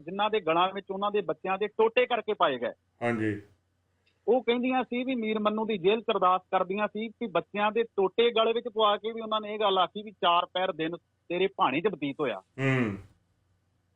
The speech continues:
Speaker 1: ਇਹਨਾਂ ਨੇ ਚੁਪਹਿਰੇ ਦਾ ਆਡੰਬਰ ਕਰ ਲਿਆ ਵੀ ਤੁਹਾਡੀਆਂ ਮਨੋਕਾਮਨਾਵਾਂ ਪੂਰੀਆਂ ਹੋ ਗਈਆਂ। ਅਸੀਂ ਜਿੱਥੋਂ ਇਤਿਹਾਸ ਵਿੱਚ ਉਹਨਾਂ ਪੁਰਖਿਆਂ ਦਾ ਇਤਿਹਾਸ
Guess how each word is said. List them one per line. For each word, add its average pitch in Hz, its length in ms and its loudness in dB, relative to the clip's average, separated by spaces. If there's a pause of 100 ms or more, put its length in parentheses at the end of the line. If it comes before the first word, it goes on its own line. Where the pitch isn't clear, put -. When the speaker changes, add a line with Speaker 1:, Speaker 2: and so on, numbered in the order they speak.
Speaker 1:
ਇਹਨਾਂ 339 340 2
ਨੇ 330 120 0
ਚੁਪਹਿਰੇ 262 500 0
ਦਾ 302 100 0
ਆਡੰਬਰ 226 380 2
ਕਰ 247 200 2
ਲਿਆ 262 200 2
ਵੀ 254 100 -6
ਤੁਹਾਡੀਆਂ 226 380 2
ਮਨੋਕਾਮਨਾਵਾਂ 202 640 4
ਪੂਰੀਆਂ 247 320 2
ਹੋ 254 140 8
ਗਈਆਂ। 220 260 0 (340)
ਅਸੀਂ 302 240 0
ਜਿੱਥੋਂ 302 280 0
ਇਤਿਹਾਸ 262 340 4 (100)
ਵਿੱਚ 226 160 -8
ਉਹਨਾਂ 254 240 -2
ਪੁਰਖਿਆਂ 220 400 -2
ਦਾ 247 120 4
ਇਤਿਹਾਸ 240 300 2